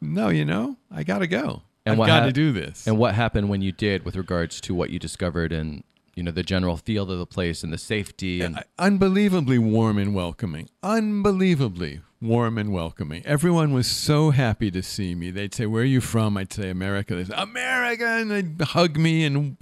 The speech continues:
Speaker 1: welcome me into their shops and give me free food and free coffee. And it, it was just a, a celebration that an American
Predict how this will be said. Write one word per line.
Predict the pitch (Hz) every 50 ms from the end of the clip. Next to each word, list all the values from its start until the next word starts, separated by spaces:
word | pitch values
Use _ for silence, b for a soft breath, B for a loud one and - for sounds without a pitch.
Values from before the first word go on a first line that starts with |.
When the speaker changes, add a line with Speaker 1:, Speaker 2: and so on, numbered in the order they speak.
| - - - B B B B B -
Speaker 1:
welcome | 139 147 151 156 - 151
me | 143 143
into | 143 139 139
their | 123 127 120
shops | 113 - - 127 127 127 123 -
and | 123 117 104
give | 120 120
me | 123 123 117
free | - - 135 131
food | - - - 123 123 127 127 127 127 131 123 104
and | 95 95 104 -
free | - - 135 131
coffee. | - - 123 110 110 110 - - 123 110 117 120 110
And | 98 101 92 B B B B B B B B B B B -
it, | - 165
it | 143 156 165 180
was | 185 147 135
just | - 180 156 - 170
a, | 143 131 117 104 - -
a | 131
celebration | 120 - - 143 131 123 120 110 107 123 135 156 156 - - 120 98 95 104
that | 107 101 101 -
an | 101 104 104
American | 101 101 107 107 110 113 117 - 117 104 98 98 95 107 170 233 - 247